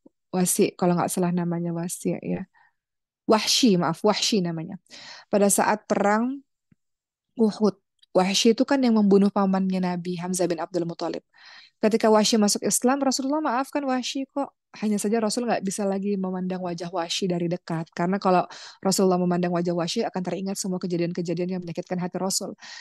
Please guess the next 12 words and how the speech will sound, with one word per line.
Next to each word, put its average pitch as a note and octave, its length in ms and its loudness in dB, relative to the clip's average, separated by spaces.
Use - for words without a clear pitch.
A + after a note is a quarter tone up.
Artinya A#3+ 320 0
Rasul C#4+ 240 0
memaafkan. B3+ 480 -4
Begitu A#3 320 -4
pula D#4+ 160 2
dengan C#4 160 -4
kita. C4 320 -4
Kalau A#3 160 2
ada A#3+ 160 2
orang B3 160 -2
yang A#3+ 240 -8
jahat, A3+ 400 -4